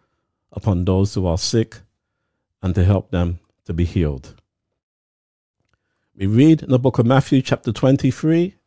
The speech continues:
and verse twenty-three, "Woe unto you, scribes and Pharisees, hypocrites, for ye pay tithe of mint and anise and cumin,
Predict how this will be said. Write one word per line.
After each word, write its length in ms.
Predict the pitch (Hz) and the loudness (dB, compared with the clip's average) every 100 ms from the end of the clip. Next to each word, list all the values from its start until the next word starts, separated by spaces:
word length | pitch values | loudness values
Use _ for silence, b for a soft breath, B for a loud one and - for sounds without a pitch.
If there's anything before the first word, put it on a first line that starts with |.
| - | -4
and 120 | 104 | 0
verse 240 | 104 104 - | 2 2 0
twenty-three, 720 | 123 117 107 - 127 143 - _ _ _ _ _ _ _ _ _ _ _ | -2 -2 -4 0 0 0 -4 _ _ _ _ _ _ _ _ _ _ _
"Woe 380 | - 101 175 180 | -2 2 4 4
unto 260 | 135 123 | 2 2
you, 320 | 95 82 73 - | 0 -2 -4 -10
scribes 500 | - - 101 98 104 | -14 -6 0 2 2
and 140 | 101 98 | 0 -2
Pharisees, 800 | 131 110 90 - 76 85 - - _ _ _ | 0 2 0 -4 -8 -10 -14 -18 _ _ _
hypocrites, 840 | 247 - 123 87 - - - - _ _ _ _ _ _ _ | 0 0 0 -4 -6 -10 -10 -12 _ _ _ _ _ _ _
for 160 | _ 120 | _ 0
ye 120 | 120 | 2
pay 260 | - 131 131 | 4 2 2
tithe 400 | - 151 160 156 | 2 4 4 2
of 120 | 120 | 2
mint 420 | 104 104 - - - | 2 2 -2 -14 -4
and 160 | 98 - | -4 2
anise 640 | 117 127 - - - - - | 4 4 2 -6 -8 -12 -6
and 140 | 101 - - | -6 -6 -4
cumin, 380 | 131 104 71 | 0 0 -2